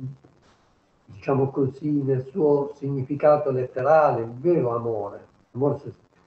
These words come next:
che è fatto anche di sesso, di annullamento reciproco, perché gli amanti, come abbiamo detto prima,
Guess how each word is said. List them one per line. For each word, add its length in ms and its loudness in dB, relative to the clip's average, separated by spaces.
che 200 0
è 20 -6
fatto 320 0
anche 600 -4
di 180 -8
sesso, 920 -2
di 320 -4
annullamento 1120 0
reciproco, 1120 -2
perché 280 -4
gli 300 -2
amanti, 600 0
come 180 -6
abbiamo 380 -4
detto 380 -6
prima, 360 -12